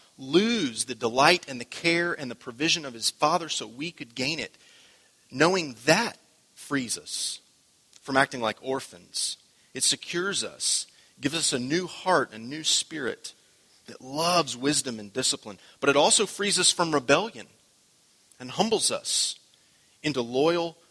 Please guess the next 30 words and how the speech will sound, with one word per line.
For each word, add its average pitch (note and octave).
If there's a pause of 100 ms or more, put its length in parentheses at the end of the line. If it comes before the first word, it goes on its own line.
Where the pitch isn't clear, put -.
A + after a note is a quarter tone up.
obedient D3+ (260)
followers, A#2+
disciples D3
who C#3+
can B2
say, A2+
"Not C3
my C#3+
will, G#2+ (320)
but G#2
yours." G#2+
And A2
so B2+
it's -
the B2
loving D#3
care E3
and A2
provision D3+
of C3
the B2+
Father A2+ (920)
showered F#3+
on D3+
us G2+
that -
produces B2
security D3+
in F2+
us, -